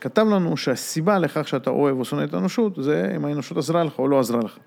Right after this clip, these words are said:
או פגעה בך, קודם. ועם השם הזה של המאמר של בעל השלום, שהאדם אינו חיה,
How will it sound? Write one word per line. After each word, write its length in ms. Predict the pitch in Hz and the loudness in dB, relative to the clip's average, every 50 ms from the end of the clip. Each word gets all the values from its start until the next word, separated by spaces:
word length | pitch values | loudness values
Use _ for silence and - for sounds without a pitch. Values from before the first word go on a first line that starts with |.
| _ - - - - - - - - - - - | _ -20 -20 -20 -20 -20 -20 -20 -20 -16 -8 -6
או 100 | 120 - | -2 0
פגעה 260 | 135 127 123 123 117 | 2 4 4 4 4
בך, 180 | 95 - - - - - _ _ _ _ _ | 2 -2 -8 -14 -16 -16 _ _ _ _ _
קודם. 280 | - - 143 131 110 104 101 - - _ _ _ _ _ _ _ _ _ | 2 2 4 4 4 0 -4 -8 -14 _ _ _ _ _ _ _ _ _
ועם 160 | 135 135 147 151 | -2 0 0 0
השם 240 | - - 220 240 | 2 2 2 2
הזה 140 | 254 240 233 | 4 4 2
של 140 | 202 - 196 | 2 2 0
המאמר 320 | 175 165 156 190 - 226 | 0 2 2 2 2 2
של 120 | 208 180 196 | 2 2 2
בעל 160 | 196 - - | 2 2 2
השלום, 240 | 175 160 - 196 175 | 0 0 0 -2 0
שהאדם 300 | - - 147 156 - - | 0 0 0 2 2 2
אינו 160 | - 185 180 | 2 2 0
חיה, 420 | - - - - 110 - - - | 0 0 0 0 0 0 0 0